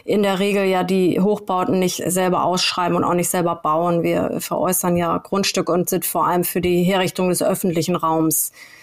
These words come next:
ähm, zuständig. Ich würd gern noch mal ein anderes Thema aufmachen, und zwar das Thema der Mobilität. Die Mobilitätswende ist ja doch eins der dynamischsten Themen im Moment in Hamburg. Da tut sich ja wirklich eine ganze Menge.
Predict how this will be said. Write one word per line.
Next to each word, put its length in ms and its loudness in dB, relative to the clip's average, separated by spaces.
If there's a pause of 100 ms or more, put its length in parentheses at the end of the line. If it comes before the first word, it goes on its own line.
(440)
ähm, 360 0
zuständig. 600 -2
Ich 160 -2
würd 160 -2
gern 140 2
noch 160 2
mal 200 2
ein 200 2
anderes 400 0
Thema 600 0
aufmachen, 400 0
und 200 0
zwar 240 -2
das 220 0
Thema 360 0
der 220 0
Mobilität. 760 0 (580)
Die 80 2
Mobilitätswende 840 0
ist 140 -2
ja 140 0
doch 320 -4
eins 340 0
der 100 0
dynamischsten 720 0
Themen 320 0
im 80 0
Moment 460 0
in 180 2
Hamburg. 260 0
Da 100 -2
tut 200 -6
sich 220 -2
ja 120 0
wirklich 280 0
eine 100 0
ganze 500 -2
Menge. 540 2